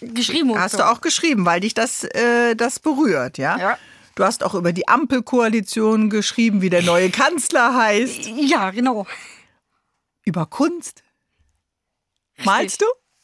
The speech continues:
Speaker 2: du?
Speaker 1: Ja.
Speaker 2: Malst du, genau. Weil das für dich, äh, was bedeutet. Und es ist natürlich auch eine große Kunst, ein Buch zu schreiben.
Speaker 1: Ja, genau.
Speaker 2: Wenn man, ähm,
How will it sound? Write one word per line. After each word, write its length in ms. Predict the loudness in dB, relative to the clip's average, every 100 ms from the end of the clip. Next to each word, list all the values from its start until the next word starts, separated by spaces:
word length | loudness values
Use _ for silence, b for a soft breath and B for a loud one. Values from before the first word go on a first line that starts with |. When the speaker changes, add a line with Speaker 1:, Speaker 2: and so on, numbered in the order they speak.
| _ _ _ _ _ _ _ _ _ _ _ _
Speaker 2:
du? 60 | -8
Speaker 1:
Ja. 240 | -4 -4 -6 -20 _ -2
Speaker 2:
Malst 360 | 0 0 -4
du, 40 | -14 -10
genau. 280 | -8 -6 -8 -2
Weil 160 | 0
das 200 | 0 -2
für 100 | -2
dich, 320 | -4 -4 -6 -4
äh, 260 | 0 0
was 180 | -2 -4
bedeutet. 460 | -4 -2 -2 -2 -4
Und 160 | -4 -4
es 80 |
ist 160 | -6 -2
natürlich 360 | -2 -2 -6 -4
auch 140 | -4
eine 240 | -4 -4
große 460 | -6 -2 0 0 -6
Kunst, 420 | -4 0 0 -2
ein 200 | -4 -2
Buch 200 | 0 -2
zu 180 | -6 -12
schreiben. 400 | -12 -12 -12 -8
Speaker 1:
Ja, 400 | -6 -2 0 0
genau. 300 | 2 0 -2 -8 B B B B B B B B B _ _ _ _ _ _ _ -12
Speaker 2:
Wenn 360 | -4 0 4 4
man, 520 | 4 4 2 2 0 -4 -4
ähm, 720 | 0 0 0 0 -2 -2